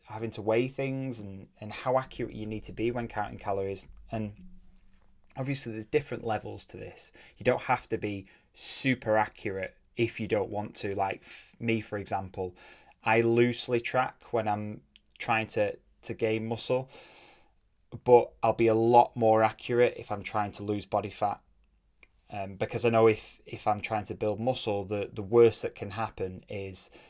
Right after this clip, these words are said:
that I'll just add on a little bit of extra body fat. Whereas when I'm trying to lose body fat,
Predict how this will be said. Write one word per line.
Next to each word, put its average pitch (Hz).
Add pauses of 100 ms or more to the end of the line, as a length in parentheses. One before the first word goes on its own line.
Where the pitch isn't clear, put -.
(360)
that -
I'll 104
just - (240)
add 104
on 95
a 95
little 95
bit 95
of 95
extra -
body 95
fat. - (640)
Whereas 104 (280)
when 110
I'm 104
trying 104
to -
lose 113
body 92
fat, -